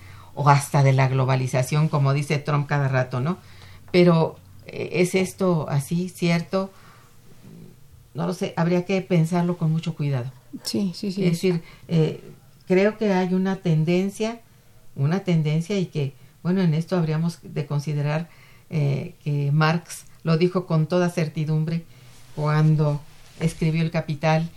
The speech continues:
Speaker 1: y cuando habló de lo que era el capitalismo, que tenía una tendencia
Speaker 2: Hola.
Speaker 1: descendente,
Speaker 2: Bien.
Speaker 1: sobre todo la tasa de la ganancia, y que esto impulsa a que los recursos de capital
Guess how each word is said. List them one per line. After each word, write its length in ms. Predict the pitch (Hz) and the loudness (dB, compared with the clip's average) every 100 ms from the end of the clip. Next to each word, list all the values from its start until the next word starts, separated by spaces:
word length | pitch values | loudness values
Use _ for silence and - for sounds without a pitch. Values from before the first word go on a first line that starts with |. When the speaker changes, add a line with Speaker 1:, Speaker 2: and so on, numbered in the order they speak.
| - - - | -16 -12 -6
Speaker 1:
y 120 | 156 | -4
cuando 300 | 165 160 156 | 0 2 2
habló 220 | 156 165 | 2 0
de 100 | 165 | 0
lo 140 | 156 | 0
que 100 | 147 | -2
era 80 | 165 | -2
el 80 | 165 | -2
capitalismo, 680 | 156 143 147 151 160 160 170 - - - | -4 -6 -4 -2 -2 -2 -2 -6 -18 -8
que 80 | 147 | -2
tenía 260 | 151 156 | 2 2
una 220 | 170 185 - | 4 2 0
tendencia 720 | 147 139 147 147 151 165 165 - 196 | 2 2 0 -2 -4 -4 -4 -8 -6
Speaker 2:
Hola. 200 | 180 165 | -4 -2
Speaker 1:
descendente, 840 | 151 143 147 143 143 139 139 160 | -2 0 0 0 2 2 0 -2
Speaker 2:
Bien. 120 | 175 - - | -4 -6 -12
Speaker 1:
sobre 300 | - 135 123 | -4 -4 -4
todo 400 | 117 156 160 127 - - - - | 0 4 4 2 -6 -20 -12 -8
la 220 | 117 - | -6 0
tasa 320 | 139 147 175 | 0 2 2
de 100 | 170 | 4
la 120 | 175 180 | 4 2
ganancia, 640 | 190 190 165 165 185 180 - - | 2 4 4 4 0 0 -8 -4
y 140 | 190 190 | -2 2
que 160 | 208 | 2
esto 200 | 214 - | 2 2
impulsa 680 | 226 190 220 240 214 160 123 - - - - | 0 0 0 0 0 0 -2 -10 -16 -10 -4
a 160 | 156 | -2
que 100 | 156 | 0
los 140 | 147 143 | 0 0
recursos 460 | 143 160 156 180 | -2 -2 -2 -2
de 100 | 190 | -2
capital 640 | 190 196 202 - 190 185 | -4 -4 -4 0 0 0